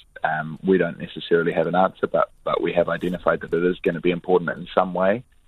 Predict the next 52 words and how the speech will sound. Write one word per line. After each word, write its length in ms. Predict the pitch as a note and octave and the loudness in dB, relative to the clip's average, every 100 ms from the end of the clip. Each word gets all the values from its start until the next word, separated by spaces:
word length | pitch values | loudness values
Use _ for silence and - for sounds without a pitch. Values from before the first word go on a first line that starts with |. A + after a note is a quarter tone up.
| _ - - | _ -20 -14
to 120 | - F2+ | -4 -2
sort 220 | - F2 | 0 0
of, 120 | E2 - _ _ - | -2 -10 _ _ -4
to 80 | F2+ | -4
get, 320 | - G#2 - - | 2 2 2 0
uh, 400 | F2 E2 E2 E2+ E2 _ - | 0 2 -2 -4 -6 _ -4
either 220 | F2+ F2 | 0 0
a 40 | |
formal 320 | E2 G#2+ F#2+ F2+ | 0 0 0 -2
designation 640 | F2 E2+ F2 F#2 - F#2 | -2 0 2 0 0 -6
or, 180 | E2+ E2 | -4 -4
or 240 | - E2 D#2 | -2 -2 -2
the 120 | D#2+ | -2
equivalent 480 | - F#2+ F2 E2+ - | 0 -2 0 -6 -6
in, 360 | E2+ E2+ E2 - _ _ - | -8 -10 -14 -18 _ _ -6
in 140 | E2+ | -2
that 180 | F2 - | -2 -4
community 560 | - F#2 G#2 G#2+ A2+ G#2+ _ _ - | -4 0 2 4 2 -2 _ _ -2
so 80 | E2 | 0
that 140 | D#2 - | 0 -6
people 240 | E2+ F2 | -8 -6
know 280 | F2 F2 E2+ | -4 -4 -4
and 120 | D#2+ | -8
people 240 | E2 - | -12 -10
are 60 | D2 | -10
aware, 420 | D#2 E2+ E2+ D#2+ | -4 -2 0 -2
and, 140 | D2 - - | -4 -10 -14
and 180 | D#2+ E2 | -8 2
really 280 | F#2 F2+ | 4 4
the, 240 | E2 D#2 - - _ _ - | -2 -4 -6 -10 _ _ -8
the, 80 | |
what 220 | - F#2+ C2 | 2 2 2
you 80 | |
look 160 | F#2+ - | 0 0
to 80 | - | -2
gain 180 | D#2 D#2+ | -6 -8
from 120 | D#2+ | -10
government 360 | D#2+ D#2+ D#2 D#2 | -10 -8 -12 -6
is 60 | |
both 180 | - - | -6 -6
the 80 | D#2 | -6
funding 440 | - E2 E2 D#2+ | 0 0 -2 -10
and 220 | D#2 D2+ | -8 -8
the 80 | D#2 | -8
recognition 580 | C#2 - - D2+ - D#2 | -8 -10 -12 -12 -10 -12
as 60 | - - | -12 -12
sort 120 | - | -12
of 80 | - | -14
a 60 | |
genuine 440 | - D#2 E2 D#2+ D#2 | -10 -8 -6 -6 -6
and, 120 | D#2 _ _ _ _ _ - | -8 _ _ _ _ _ -12
and 160 | E2 | -8